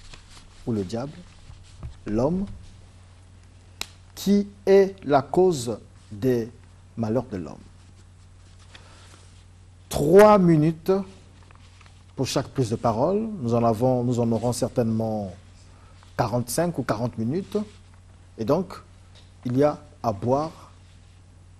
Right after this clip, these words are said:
et à manger. Docteur Bosco Ben Youssef,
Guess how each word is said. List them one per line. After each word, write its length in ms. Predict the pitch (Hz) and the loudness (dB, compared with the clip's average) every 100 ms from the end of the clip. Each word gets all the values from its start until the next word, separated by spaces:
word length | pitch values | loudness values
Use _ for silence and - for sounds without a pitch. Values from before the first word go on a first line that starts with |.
| - - | -20 -6
et 100 | 131 | -2
à 60 | 113 | -2
manger. 340 | 117 117 95 - - - - - - - - - - - - - - - - - - - - - - - - - - - - - - - - - - - - - - - - - - - - - - - - 120 | -2 -6 -8 -14 -20 -20 -20 -20 -20 -20 -20 -20 -20 -20 -20 -20 -20 -20 -20 -20 -20 -20 -20 -20 -20 -20 -20 -20 -20 -20 -20 -20 -20 -20 -20 -20 -20 -20 -20 -20 -20 -20 -20 -20 -20 -20 -20 -20 -20 -20 -18 -2
Docteur 380 | 151 - 202 | 0 4 2
Bosco 300 | 143 143 - | 4 0 0
Ben 180 | 139 139 | 2 2
Youssef, 600 | 110 101 143 175 - - | 0 -2 -4 -4 -12 -20